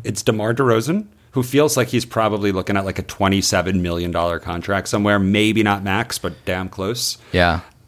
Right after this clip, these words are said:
Speaker 1: And then Kawhi Leonard. And Kawhi is not gonna play next year. He tore his A C L.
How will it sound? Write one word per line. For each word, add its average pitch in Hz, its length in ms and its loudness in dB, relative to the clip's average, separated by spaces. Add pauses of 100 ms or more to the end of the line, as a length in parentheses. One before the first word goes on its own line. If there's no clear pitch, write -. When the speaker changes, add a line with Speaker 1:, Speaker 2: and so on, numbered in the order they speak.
(360)
Speaker 1:
And 139 100 4
then 135 100 2
Kawhi 139 280 2
Leonard. 165 300 0 (180)
And 110 520 0
Kawhi 110 320 2
is 101 120 -2
not 104 140 -4
gonna 151 120 -2
play 110 160 -4
next 85 240 -12
year. 107 160 -2
He 120 140 -8
tore 98 200 -4
his 123 100 -6
A 95 80 -4
C 104 160 -8
L. 98 200 -12